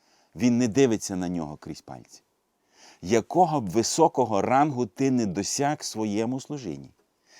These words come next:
це не зменшить твоєї відповідальності перед Богом за гріх.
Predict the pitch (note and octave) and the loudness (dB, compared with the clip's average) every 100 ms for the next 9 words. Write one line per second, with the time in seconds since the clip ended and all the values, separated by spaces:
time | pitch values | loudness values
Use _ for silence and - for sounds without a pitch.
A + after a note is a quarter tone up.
0 | - _ - B2+ B2 B2 F#2+ A2 C3 C3+ | -20 _ -2 0 0 0 -2 -2 0 0
1 | A#2+ - A2 _ G2+ G#2 F#2+ C3 A#2 G2+ | -2 -4 -10 _ -6 -4 0 0 0 -4
2 | G2 - F#2+ F2+ F#2 A#2 C3 C3+ - A#2+ | -6 -8 -6 -4 0 0 0 -4 -10 -14
3 | - F2+ F2+ E2+ A2 A#2 G#2+ G2+ F#2 A2 | -8 -6 -6 -2 0 2 0 -6 -4 -4
4 | C#3+ C#3+ - | -4 -6 -10